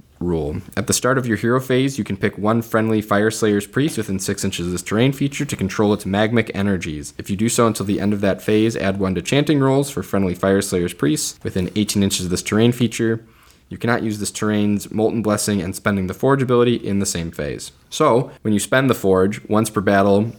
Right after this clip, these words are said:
at the start of your hero phase, instead of using this terrain's Molten Blessing ability, which we just talked about, you can pick one friendly Fire Slayer's priest within six inches of this terrain feature to spend all of the energy. If you do so until the start of your next hero phase, friendly Fire Slayer units on the battlefield have a ward of a six plus.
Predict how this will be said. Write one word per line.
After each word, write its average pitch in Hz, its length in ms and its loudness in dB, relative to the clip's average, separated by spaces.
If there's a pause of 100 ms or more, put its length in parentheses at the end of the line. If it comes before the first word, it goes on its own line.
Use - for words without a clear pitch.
at 110 100 -4
the - 80 -6
start 104 240 2
of 98 80 0
your 98 120 0
hero 95 220 2
phase, 95 280 0
instead 98 260 0
of 92 100 -2
using 101 280 0
this 95 100 -2
terrain's 95 400 -2
Molten 95 300 0
Blessing 107 340 0
ability, 85 360 -2
which 95 260 -4
we 80 40 -6
just - 240 -6
talked 73 260 -4
about, 87 340 -2
you 113 120 -2
can 110 140 -2
pick 113 260 -2
one 110 220 0
friendly 107 320 -2
Fire 135 300 0
Slayer's 107 340 0
priest 107 340 -6
within 107 280 0
six - 320 -2
inches 104 260 -2
of 92 160 -2
this 90 140 -4
terrain 127 260 2
feature 120 320 0
to 117 140 -4
spend 95 420 -4
all 123 220 6
of 127 80 0
the 107 160 2
energy. 95 640 0
If - 160 -6
you 131 80 0
do 113 160 2
so 107 240 4
until 101 180 0
the 95 80 -2
start 113 240 4
of 117 80 -2
your 110 100 2
next 107 220 0
hero 104 180 2
phase, 98 340 0
friendly 135 340 0
Fire 110 300 4
Slayer 107 260 2
units 101 280 0
on 98 120 0
the 95 40 0
battlefield 98 540 0
have 98 140 -4
a 95 40 -2
ward 95 360 2
of 85 100 -8
a 85 60 -8
six - 280 -4
plus. - 440 -4